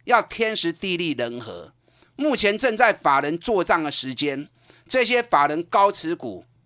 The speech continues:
都会丢席嘛，人讲吃水果爱丢席嘛，股票投资，个股也要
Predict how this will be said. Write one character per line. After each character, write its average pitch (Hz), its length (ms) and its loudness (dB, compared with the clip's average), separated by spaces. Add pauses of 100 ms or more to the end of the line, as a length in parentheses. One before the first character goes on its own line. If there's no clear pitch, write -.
(120)
都 233 100 -2
会 240 140 2
丢 143 260 -2
席 120 260 -2
嘛， 120 280 -2 (340)
人 147 180 0 (160)
讲 151 220 2
吃 - 80 -6
水 208 80 -8
果 214 180 4
爱 190 80 6
丢 131 240 -4
席 113 280 -4
嘛， 104 220 -4 (360)
股 165 100 -2
票 226 220 4
投 175 180 2
资， 196 320 -4 (320)
个 247 240 2
股 143 240 -6
也 139 120 -2
要 170 320 2